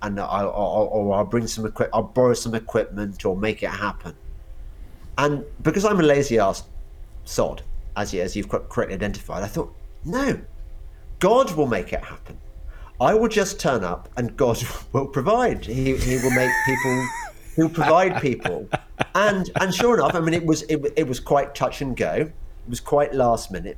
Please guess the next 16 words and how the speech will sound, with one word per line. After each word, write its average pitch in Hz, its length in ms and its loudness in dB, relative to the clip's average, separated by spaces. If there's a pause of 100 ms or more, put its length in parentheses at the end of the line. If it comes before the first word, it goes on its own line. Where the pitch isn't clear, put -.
but 160 240 -2
God 117 320 0
did 127 240 -2
provide 120 520 0
various 127 500 2
people 127 500 -6 (600)
to 170 580 2 (100)
lend 147 240 4
me 143 100 4
their 117 200 4
equipment, 117 500 -2
to 139 80 -4
help 127 280 2
me 110 100 -2
out, 98 380 -4
volunteer, 123 720 -2